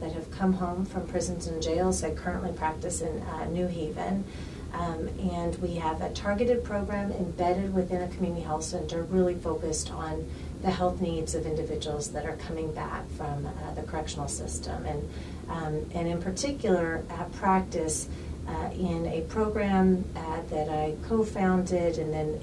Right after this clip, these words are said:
as part of a larger network of primary care practices across the country that are really focused on caring for people that have come home from correctional facilities. And we do so in partnership, uh, you know, almost at the lead of a community health worker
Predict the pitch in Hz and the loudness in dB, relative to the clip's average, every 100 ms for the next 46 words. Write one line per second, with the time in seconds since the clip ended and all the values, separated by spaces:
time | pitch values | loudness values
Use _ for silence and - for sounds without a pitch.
0 | 147 151 - 190 180 160 170 190 196 202 | -4 -6 0 0 2 0 4 4 4 0
1 | 170 156 160 147 - - 165 156 165 - | 0 0 -2 -4 -4 -4 -4 -4 -4 -4
2 | 160 - - - - - 226 226 196 185 | -4 -4 -4 -4 -6 0 0 0 -2 -2
3 | 175 160 165 160 - - - - 185 175 | -2 0 0 0 -2 -8 -10 2 4 6
4 | 175 175 - 170 160 156 - 156 160 - | 6 4 2 0 0 0 0 -4 -6 -2
5 | 202 190 185 185 - 160 160 147 - - | 4 6 6 2 -2 -4 -2 -2 -4 -4
6 | 185 165 170 - 160 - 156 - 175 160 | -4 -2 -4 -4 -6 -4 -4 -4 -4 -4
7 | 147 170 151 151 151 - - - - 185 | -4 -2 -2 -2 -2 -6 -10 -10 0 4
8 | 180 175 185 180 170 156 - 156 - 208 | 4 6 6 6 2 2 2 -2 -2 -2
9 | 190 - - - - 247 - 185 - - | 0 0 -2 0 0 0 -4 -6 -4 -4
10 | - 180 165 165 175 180 - - - 165 | -4 -2 -2 0 2 0 -2 -6 -4 -2
11 | 175 190 180 160 151 - - - 165 156 | 4 6 6 4 0 -4 -4 -2 0 0
12 | 151 151 147 139 147 | 0 -2 -4 -4 -4